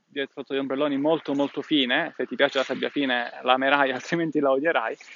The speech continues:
e i servizi in questa, in questa località balneare ci sono, e infatti è bandiera blu da più di diciotto anni. Bandiera blu significa mare cristallino, lo è, guarda,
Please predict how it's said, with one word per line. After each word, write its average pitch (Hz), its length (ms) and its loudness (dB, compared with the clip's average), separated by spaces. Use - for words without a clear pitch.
e 165 120 2
i 165 60 4
servizi 190 480 2
in 147 80 0
questa, 131 640 2
in 135 100 -6
questa 143 280 -2
località 143 340 2
balneare 143 320 0
ci - 120 -16
sono, 131 260 -4
e 151 60 -6
infatti 160 320 -4
è 139 120 -2
bandiera 160 400 0
blu 190 200 0
da 143 120 0
più - 160 -10
di 135 120 -2
diciotto 131 340 -4
anni. 120 260 -2
Bandiera 156 400 -2
blu 214 280 -4
significa 127 680 -6
mare 180 420 2
cristallino, 131 720 -2
lo 139 240 4
è, 127 160 0
guarda, 120 400 -2